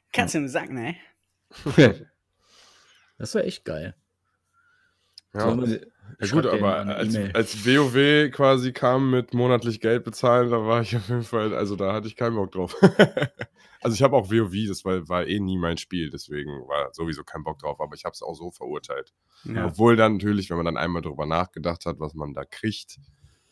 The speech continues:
Speaker 4: ist es nur fair gewesen.
Speaker 2: Das ist halt
Speaker 4: Safe.
Speaker 2: Second Fantasy Life eigentlich.
Speaker 4: Ja, voll, also mit Jobs, also allem ist ja abgefahren, also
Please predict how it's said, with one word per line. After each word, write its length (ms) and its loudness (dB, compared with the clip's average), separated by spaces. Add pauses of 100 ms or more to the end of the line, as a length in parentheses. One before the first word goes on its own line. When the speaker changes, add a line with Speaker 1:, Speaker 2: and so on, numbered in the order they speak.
(120)
Speaker 4:
ist 140 -10
es 220 -10
nur 120 -2
fair 280 -2
gewesen. 420 -8 (1000)
Speaker 2:
Das 140 -14
ist 40 -8
halt 320 -6
Speaker 4:
Safe. 260 -4
Speaker 2:
Second 380 -2
Fantasy 460 -2
Life 420 -4
eigentlich. 420 -10 (180)
Speaker 4:
Ja, 280 4
voll, 360 -4
also 220 -6
mit 260 -16
Jobs, 380 -6
also 300 -6
allem 340 -8
ist 160 -18
ja 80 -16
abgefahren, 600 -14
also 320 -14